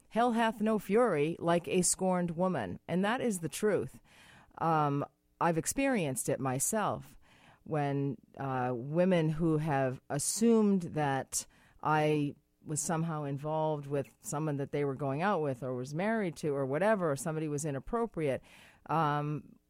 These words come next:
they accused me of, um, or attacked me. I don't even like to use that word, attack,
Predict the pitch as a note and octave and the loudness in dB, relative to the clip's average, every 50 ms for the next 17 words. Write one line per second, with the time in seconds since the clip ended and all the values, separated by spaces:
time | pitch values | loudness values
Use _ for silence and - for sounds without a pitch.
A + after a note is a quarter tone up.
0 | _ _ _ _ E3+ D3+ E3 E3+ D#3+ D#3+ D#3+ D#3 D3+ D#3 D#3+ - - - _ _ | _ _ _ _ -6 0 2 4 4 4 2 0 -2 -2 -4 -6 -12 -20 _ _
1 | _ _ - - D3+ - - - G3 F3+ E3+ D#3 - - E3 G3 A#3 A3+ F3 C3 | _ _ -8 -8 -8 -6 -4 -2 0 2 2 0 -2 -2 0 2 2 2 2 0
2 | C3 A#2+ - - - C3 C#3 C#3+ C#3+ C#3 C#3 C3 C3+ D3+ - - - - - C3 | -4 -8 -10 -12 -8 -6 -4 -4 -4 -4 -4 -6 -8 -12 -16 -20 -20 -16 -12 -10
3 | B2+ B2 A#2+ A#2 A#2 A#2+ B2 - - F3+ E3 D#3 D3+ C#3 A#2+ - _ _ _ _ | -10 -8 -8 -6 -8 -8 -8 -4 0 0 2 2 0 -2 -4 -8 _ _ _ _
4 | - - D3+ - - - F#3+ E3+ E3 - - - - F3 F3+ G#3 G3+ D3 B2+ B2 | -12 -10 -10 -8 -8 -6 -4 -4 -6 -6 -10 -10 -4 0 0 2 0 0 -2 -6
5 | G#2+ A#2 D3 E3 D#3+ D3+ C#3+ C#3 C#3+ C#3+ C3+ - D3 D#3 D#3+ D3 D3 A#2 - C3+ | -6 -6 -4 -4 -4 -4 -4 -4 -6 -6 -8 -8 -8 -8 -6 -6 -6 -6 -6 -6
6 | C3+ B2+ B2 A#2 - D#3+ D3 B2 A2 B2 B2+ | -6 -6 -6 -8 -8 -6 -6 -4 -6 -6 -10